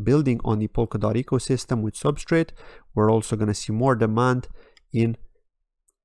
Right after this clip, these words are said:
dApps like PolkaSwap being used, or dexes like PolkaSwap, and also the ones that, uh, have just recently launched, such as Polkadex. Polkadex is still in testnet, but it's recently launched a,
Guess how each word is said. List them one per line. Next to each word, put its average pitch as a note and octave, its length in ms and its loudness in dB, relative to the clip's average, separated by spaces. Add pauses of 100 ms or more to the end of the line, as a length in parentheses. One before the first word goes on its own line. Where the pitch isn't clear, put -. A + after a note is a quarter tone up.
(180)
dApps B2+ 540 2
like G#2+ 220 0
PolkaSwap B2 680 2
being A2 220 0
used, G#2+ 360 0
or G#2 140 0
dexes B2 460 -2
like G#2 180 -2
PolkaSwap, A2 520 -2
and B2 100 0
also D#3+ 340 0
the A#2+ 100 0
ones A#2+ 340 0
that, A#2 280 2 (580)
uh, G#2+ 220 -4
have A2+ 220 -2
just A2+ 180 0
recently B2 360 0
launched, B2 320 0
such A2 120 -6
as G#2+ 140 -4
Polkadex. A2+ 640 6
Polkadex C3 500 2
is A#2 60 -8
still B2+ 160 -2
in A#2 120 0
testnet, C3+ 580 2 (440)
but A#2+ 200 6
it's A#2 180 2
recently A#2 460 0
launched A#2 380 0
a, G#2+ 220 2